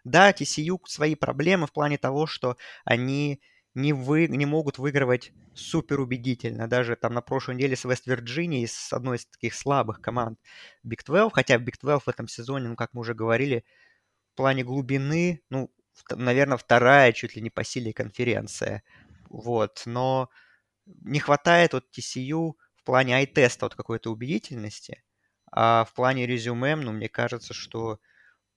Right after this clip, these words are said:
ну, Ти Си Ю не, я не говорю, что Ти Си Ю должен быть топ-четыре, но мне кажется, что не должно быть между Клемсоном и Ти Си Ю разницы в три пункта, э, в, как у них есть.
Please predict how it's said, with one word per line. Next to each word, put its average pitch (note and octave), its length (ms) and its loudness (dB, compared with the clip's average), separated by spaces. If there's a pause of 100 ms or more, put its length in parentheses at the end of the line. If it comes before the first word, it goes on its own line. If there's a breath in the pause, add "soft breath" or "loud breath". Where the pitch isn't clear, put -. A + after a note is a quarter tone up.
(520)
ну, E3 400 2 (280)
Ти C3+ 100 -10
Си D3+ 160 -4
Ю F3 120 2
не, C#3+ 240 -2
я D3 100 6
не D3 80 -2
говорю, D#3+ 180 2
что E3 120 -8
Ти C#3+ 100 -6
Си - 160 -4
Ю D#3+ 60 0
должен C#3 240 -2
быть C#3 140 -6
топ-четыре, D#3 680 -2 (420 soft breath)
но C3+ 640 2 (160)
мне C3 140 -2
кажется, C#3 400 2
что C3 240 -6
не C3+ 140 -2
должно C#3+ 380 0
быть A2+ 280 -10 (260)
между A#2+ 200 -6
Клемсоном B2 500 -2
и G#2+ 40 -8
Ти A2 120 -12
Си - 200 -8
Ю D3+ 280 -4 (380)
разницы A#2+ 520 4
в - 60 -18
три B2 200 -6
пункта, - 640 -12 (260)
э, - 380 -4 (220)
в, A2 240 -14
как - 320 -2
у A#2 60 -6
них G#2+ 240 -8
есть. D3 420 -4